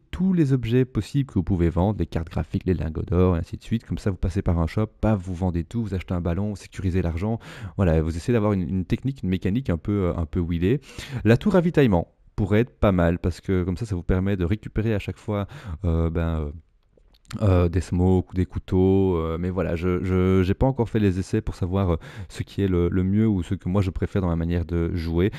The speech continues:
Chasser les, les grosses équipes sur la fin de game ici, dans le gameplay que vous verrez, euh, on a gagné la game en chassant, c'était une belle bataille avec la dernière équipe, c'est super chouette. Sécuriser l'argent, oublie pas de sécuriser l'argent, sinon, euh, bah, tu fais tout ça, euh, pour rien.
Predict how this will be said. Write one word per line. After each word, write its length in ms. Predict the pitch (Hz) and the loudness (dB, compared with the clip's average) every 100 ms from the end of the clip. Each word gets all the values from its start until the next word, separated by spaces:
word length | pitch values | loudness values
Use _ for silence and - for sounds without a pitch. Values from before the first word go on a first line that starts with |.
| - - | -10 -12
Chasser 320 | - 120 - | -2 0 2
les, 220 | 117 113 | 2 2
les 160 | - 98 | 2 0
grosses 220 | 104 143 | 0 0
équipes 300 | 107 - 160 | -2 -4 -8
sur 180 | - - | -4 0
la 100 | 90 | 2
fin 220 | 87 120 | 2 2
de 60 | 113 | 2
game 240 | 107 104 | 2 2
ici, 180 | 87 - | 0 -2
dans 140 | 113 87 | 0 2
le 120 | 87 | 2
gameplay 480 | 85 107 95 110 110 | 2 0 0 0 0
que 200 | - 82 | 0 -2
vous 260 | - 87 101 | -2 -4 -2
verrez, 380 | 92 82 101 131 - 147 90 | 0 2 2 -2 -8 -12 -2
euh, 80 | 90 87 | 2 2
on 100 | 82 | 2
a 80 | |
gagné 340 | 85 101 117 120 | 0 2 2 2
la 120 | 87 | 2
game 220 | 87 110 | 0 0
en 100 | 87 | 0
chassant, 580 | 82 - 104 - 113 101 | -2 -4 -4 -2 0 0
c'était 200 | - 92 | -2 -2
une 120 | 90 | 0
belle 160 | 90 123 | 2 2
bataille 320 | 98 87 104 | 2 2 2
avec 120 | 87 | 2
la 80 | 82 | 2
dernière 280 | 95 98 92 | 2 2 2
équipe, 320 | 80 - 131 | 0 -4 -10
c'est 140 | - | -10
super 280 | - - 92 | -12 -4 -4
chouette. 220 | - 107 - - - | -2 -4 -6 -20 -20
Sécuriser 840 | - - 110 - 101 95 87 92 95 | -18 -2 -2 0 0 2 2 2 0
l'argent, 420 | - 87 90 90 - - | -2 -2 -2 -4 -10 -6
oublie 260 | 98 92 | -4 -2
pas 140 | 87 101 | -2 -2
de 80 | - | -4
sécuriser 420 | 98 92 87 87 | -6 -2 0 2
l'argent, 320 | 82 82 98 | 0 0 -4
sinon, 400 | 95 85 87 98 | -4 -2 0 0
euh, 40 | |
bah, 140 | 85 80 | 0 -2
tu 120 | - | -4
fais 160 | - 90 | -8 -8
tout 120 | 98 | -6
ça, 220 | - 107 | -2 0
euh, 100 | 82 85 | 0 -2
pour 120 | - | -4
rien. 180 | 85 92 | -2 -2